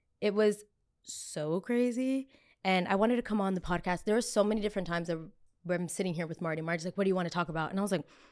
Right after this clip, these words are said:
"Mean Girls." I was like, "But I can't talk about it. I can't talk about it. I can't talk about it. Not yet." Um, I shot everything remotely. I shot everything on my phone. The whole process of getting each and every single one of those videos took, like, let's say,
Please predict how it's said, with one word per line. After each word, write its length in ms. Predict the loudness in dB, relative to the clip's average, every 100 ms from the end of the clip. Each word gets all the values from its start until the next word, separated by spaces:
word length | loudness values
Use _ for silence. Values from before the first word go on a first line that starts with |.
| _ _
"Mean 160 | -4 -2
Girls." 440 | -4 -8 -10 -16 -16
I 40 |
was 100 | -12
like, 100 | -8
"But 100 | -6
I 60 | -6
can't 240 | -4 -4
talk 140 | -2
about 200 | -4 -6
it. 100 | -8 -8
I 80 |
can't 200 | -6 -4
talk 180 | -6 -8
about 140 | -8 -8
it. 60 |
I 40 | -8
can't 200 | -6 -4
talk 160 | -4
about 160 | -6 -4
it. 40 |
Not 200 | -2 -2
yet." 240 | -4 -6 -10 -20 -20 -6 6
Um, 420 | 8 8 4 -4 _ _ _ -2
I 60 |
shot 260 | 2 4 4
everything 340 | 4 2 0
remotely. 500 | 0 2 2 2 0
I 40 | -2
shot 220 | -2 0
everything 340 | 0 0 0 -2
on 120 | 0
my 120 | -2
phone. 400 | -2 -4 -2 -4 -6 -20 -20 _ _
The 200 | 4 4
whole 200 | 4 2
process 500 | 4 2 2 0 0
of 400 | -2 -2 -2 -2
getting 320 | 0 0 -2 -6 _ _ -4
each 140 | -2 0
and 80 |
every 140 | 2 2
single 180 | 2 2
one 100 | 2
of 80 |
those 160 | 0 -2
videos 480 | -2 2 2 2 -2 -16 _ _ _
took, 380 | -2 -2 -2 -18 _ _ _ _ _ _ _ _ _ _ _ _
like, 560 | -8 -6 -4 -6 -8 -20 _ _ _
let's 200 | -8 -4
say, 340 | 2 2 2